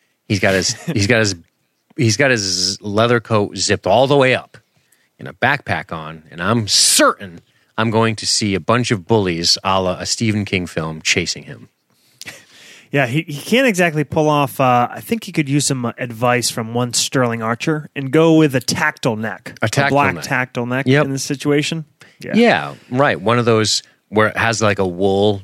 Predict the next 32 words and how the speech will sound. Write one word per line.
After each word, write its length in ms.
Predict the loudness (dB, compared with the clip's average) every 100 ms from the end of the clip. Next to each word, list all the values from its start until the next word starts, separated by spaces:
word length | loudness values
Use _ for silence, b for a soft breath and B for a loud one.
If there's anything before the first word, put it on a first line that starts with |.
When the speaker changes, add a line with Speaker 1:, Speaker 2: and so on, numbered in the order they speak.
| -6
Speaker 1:
but 140 | -2
then 160 | -2 -2
it 100 | -4
has, 300 | -2 -2 -4
like, 220 | -6 -6
the 100 | -8
black 640 | -4 -2 0 0 -2 -8 -8
kind 320 | -4 -4 -4
of, 200 | -6 -6
uh, 340 | -10 -10 -18 -20 _ _ _ _ _ -4
you 140 | -2
know, 200 | -2 -6
what 340 | -10 -6 -4
is 60 | -4
that? 200 | -6 -14 _
Like 160 | -20
a 80 | -2
satin 560 | 0 2 0 0 -4 0
down 260 | 0 0
the 60 | 0
shoulders 580 | 2 2 4 4 2 0
to 100 | -2
give 160 | -2
you, 80 | -2
it 80 | 0
looks 240 | -2 0
like 120 | -2
a 60 | 0
sub 400 | 0 2 0 -4
commander 500 | -8 -6 -8 -12 -16
would 140 | -18 -18
wear, 360 | -18 -16 -18